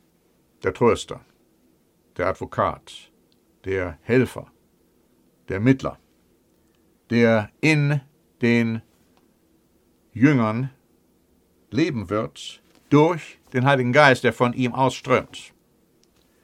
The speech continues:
Und er ist es, nicht die, in Anführungszeichen, Person des Heiligen Geistes, der für uns als unser Mittler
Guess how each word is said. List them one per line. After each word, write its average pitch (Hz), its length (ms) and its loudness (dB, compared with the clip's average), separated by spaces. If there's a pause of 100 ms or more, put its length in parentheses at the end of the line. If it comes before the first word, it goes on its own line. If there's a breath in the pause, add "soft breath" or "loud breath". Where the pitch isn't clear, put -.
(680)
Und 117 160 -6
er 196 200 6
ist 156 220 2
es, - 440 -14
nicht 135 220 0
die, 107 160 -4
in 85 80 -10
Anführungszeichen, 90 600 -8
Person 117 340 6
des 90 120 -10
Heiligen 85 260 -6
Geistes, 87 600 -8 (640 soft breath)
der 120 380 4
für 117 220 0
uns 131 240 0
als 110 180 -6
unser 107 240 -4
Mittler 107 500 -4